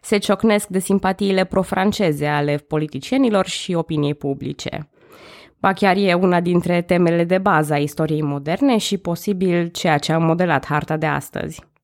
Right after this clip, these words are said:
Dar până acolo mai avem. Cert este că războiul franco-prusac s-a încheiat în o mie opt sute șaptezeci și unu cu detronarea împăratului francez Napoleon al treilea, unul dintre susținătorii cauzelor românești.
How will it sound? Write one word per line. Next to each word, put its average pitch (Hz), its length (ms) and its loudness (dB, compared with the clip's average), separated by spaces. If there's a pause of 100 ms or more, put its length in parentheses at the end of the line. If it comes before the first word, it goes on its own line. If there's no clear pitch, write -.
Dar 170 160 -2
până 160 180 0
acolo 151 260 0
mai 156 180 0
avem. 151 440 -4 (840)
Cert 190 240 -2
este 285 260 0
că 254 120 0
războiul 208 400 2
franco-prusac 185 800 -2
s-a 254 140 0
încheiat 202 460 0
în 180 100 2
o 165 40 4
mie 165 160 2
opt 160 140 -4
sute 170 180 -6
șaptezeci 156 480 -4
și - 140 -8
unu 233 320 2
cu 247 140 -2
detronarea 190 580 0
împăratului 160 480 -2
francez 170 580 -2
Napoleon 151 480 -2
al 135 120 -4
treilea, 214 500 -2 (500)
unul 165 240 2
dintre 185 260 0
susținătorii 214 640 0
cauzelor 156 540 0
românești. 143 760 -2